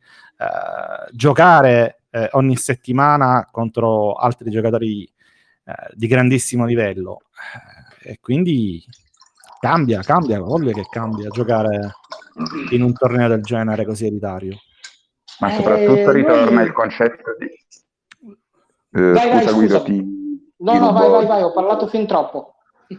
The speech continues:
Speaker 2: Soprattutto ritorna il concetto di globalità che tu dicevi, perché l'N B A, eh, la popolarità attuale dell'N B A è molto più forte al di fuori dagli, de-, degli Stati Uniti che non dentro.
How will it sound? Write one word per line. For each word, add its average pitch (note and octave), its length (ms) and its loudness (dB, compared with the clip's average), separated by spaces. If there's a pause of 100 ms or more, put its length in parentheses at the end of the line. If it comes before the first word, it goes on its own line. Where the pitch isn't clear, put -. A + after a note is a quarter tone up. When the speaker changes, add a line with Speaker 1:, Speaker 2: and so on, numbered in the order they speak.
Speaker 2:
Soprattutto A#2+ 600 0
ritorna A#2+ 400 4
il G2 80 -2
concetto A#2+ 680 -2
di A2 240 2
globalità G#2 640 2
che G#2+ 140 -2
tu G#2+ 100 -8
dicevi, F#2+ 420 -4
perché G2 280 -2
l'N A2+ 240 0
B A#2 60 2
A, A2+ 720 0
eh, F#2 40 0
la F#2 120 2
popolarità F#2+ 600 0
attuale A2+ 400 0
dell'N G2 340 0
B A#2 40 0
A A#2 200 2
è - 20 2
molto A#2 360 -2
più F#2+ 140 -16
forte A#2 340 0
al F#2+ 100 2
di F#2 120 -2
fuori A#2+ 260 -2
dagli, G2 220 0
de-, F2+ 200 -2
degli F#2+ 320 -2
Stati B2 320 -2
Uniti A2 300 0
che F#2+ 100 -2
non G#2 240 -2
dentro. G2 520 0